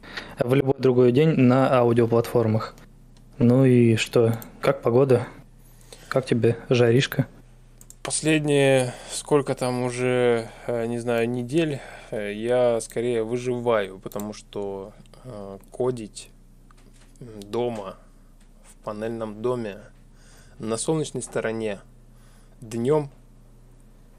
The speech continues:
Speaker 2: это практически, по-моему, невыполнимая задача, потому что у тебя просто, ты, ты как в-, я как чувствую себя ведьмой, которая тает, или вампиром, которому невозможно вообще просто находиться на солнце.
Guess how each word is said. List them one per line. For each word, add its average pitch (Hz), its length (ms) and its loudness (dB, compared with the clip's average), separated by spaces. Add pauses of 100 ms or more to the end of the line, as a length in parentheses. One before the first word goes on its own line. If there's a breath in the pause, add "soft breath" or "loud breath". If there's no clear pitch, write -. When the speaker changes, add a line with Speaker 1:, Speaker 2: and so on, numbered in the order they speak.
(880)
Speaker 2:
это - 160 -8
практически, - 560 -6
по-моему, 123 320 0
невыполнимая 117 640 -2
задача, 113 400 -4
потому 101 300 -10
что 95 680 -12
у - 120 -20
тебя 101 240 -8
просто, 95 640 -12 (280)
ты, - 80 -16 (240)
ты 123 100 -10
как 110 240 -6
в-, - 300 -16
я 120 200 0
как 120 240 -4
чувствую - 360 -6
себя 117 600 4
ведьмой, 117 600 -2
которая 107 500 -6 (140)
тает, 107 320 0 (120)
или 101 200 -14
вампиром, 104 600 -6
которому 98 500 -10
невозможно 101 720 -10
вообще 101 220 -14
просто 104 300 -16
находиться 104 400 -10
на 107 120 -8
солнце. - 500 -2